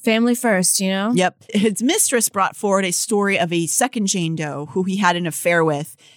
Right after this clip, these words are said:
Speaker 2: and put a substance in her smoothie to trigger an abortion after he had also impregnated that mistress. This has never been fully substantiated,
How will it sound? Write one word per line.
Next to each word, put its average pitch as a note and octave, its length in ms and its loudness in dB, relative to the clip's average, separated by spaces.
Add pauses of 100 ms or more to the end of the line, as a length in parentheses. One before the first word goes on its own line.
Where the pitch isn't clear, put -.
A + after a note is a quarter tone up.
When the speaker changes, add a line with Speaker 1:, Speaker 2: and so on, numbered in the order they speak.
(140)
Speaker 2:
and F#3+ 160 0
put G#3 260 2 (220)
a F#3+ 80 -4
substance C4 580 0
in F#3+ 120 -4
her G#3 100 -2
smoothie G#3 520 -2
to - 120 -12
trigger F3 400 -2
an E3+ 80 -2
abortion E3 680 -6
after E3 280 -2
he F#3 160 2
had F3+ 80 2
also E3 280 2
impregnated D#3 720 -6
that A3 400 0
mistress. - 640 -6 (680)
This - 160 2
has A3 160 2
never A#3+ 260 4
been C#4+ 180 0
fully A#3+ 280 2
substantiated, E3+ 1040 -2